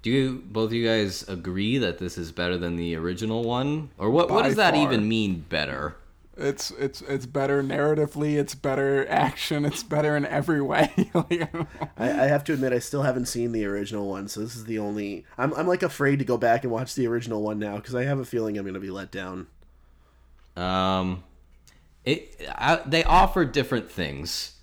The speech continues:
Speaker 1: The first one is a bit sillier. There's some more kind of campy moments that a lot of people like.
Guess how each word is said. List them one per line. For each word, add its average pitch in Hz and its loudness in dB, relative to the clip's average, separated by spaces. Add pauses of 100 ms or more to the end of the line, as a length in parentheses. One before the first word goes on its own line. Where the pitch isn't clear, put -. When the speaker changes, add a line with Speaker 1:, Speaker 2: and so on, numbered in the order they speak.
(120)
Speaker 1:
The 120 -2
first 175 0
one 180 0
is 139 2
a 123 0
bit - -2
sillier. 123 2
There's 95 -4
some 104 -4
more 113 2
kind 113 -2
of 92 -6
campy 107 -2
moments 101 -2
that 95 -2
a 87 -2
lot 92 0
of 87 -8
people 95 -4
like. 92 0